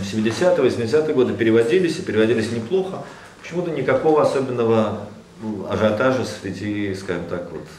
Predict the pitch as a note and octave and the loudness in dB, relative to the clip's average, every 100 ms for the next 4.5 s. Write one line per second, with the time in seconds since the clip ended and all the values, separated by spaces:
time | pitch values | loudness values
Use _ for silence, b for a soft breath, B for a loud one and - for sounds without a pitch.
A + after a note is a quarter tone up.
0 | D#2+ D#2+ - F2+ F2+ F2+ D#2+ F2 - F#2 | -16 -10 -6 -6 -6 -8 -6 -8 -8 -10
1 | F#2+ G2+ G2 - F#2 F2+ G2 G2+ G2 - | -8 -10 -12 -10 -8 -6 -4 -4 -6 -8
2 | D#2+ E2+ D2+ - - - - A#2+ A2 F#2+ | -10 -10 -10 -12 -14 -16 -8 -4 -2 -2
3 | G2+ G#2 G2+ - G#2 C3 F#3+ - A2+ F2+ | -2 -2 -2 -4 -4 0 2 2 -2 -2
4 | D#2 D2 D#2 - - | -4 -8 -12 -14 -16